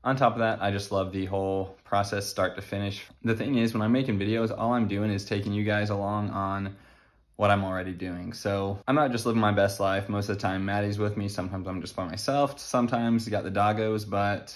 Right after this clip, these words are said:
whatever it's doing, it's, you know, just me taking the camera along, setting it up, doing that along the way.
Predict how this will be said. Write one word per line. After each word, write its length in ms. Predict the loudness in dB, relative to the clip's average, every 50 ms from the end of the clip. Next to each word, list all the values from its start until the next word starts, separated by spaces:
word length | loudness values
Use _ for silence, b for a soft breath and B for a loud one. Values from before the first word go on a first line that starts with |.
| -4
whatever 280 | 0 2 2 2 2 0
it's 160 | -2 -2 -2
doing, 240 | 0 0 2 2 2
it's, 340 | 0 -2 -4 -8 -12 -14 -16 _ _ _ _ -4
you 60 | -4
know, 160 | -2 -2 -2
just 180 | -2 -2 -2 -2
me 100 | -2 0
taking 260 | 2 2 2 4 2
the 60 | 0
camera 400 | 0 0 0 2 4 4 4 2
along, 360 | 2 0 0 0 0 0 -2 -2
setting 320 | 0 -2 -2 0 -2 -4
it 80 | -4 -2
up, 260 | -2 -2 -2 -2 -4
doing 200 | -4 -2 0 0
that 140 | 0 0 0
along 280 | 0 -2 -2 -2 -2
the 60 | -4
way. 500 | -2 -2 0 0 0 -2 -2 -4 -6 -6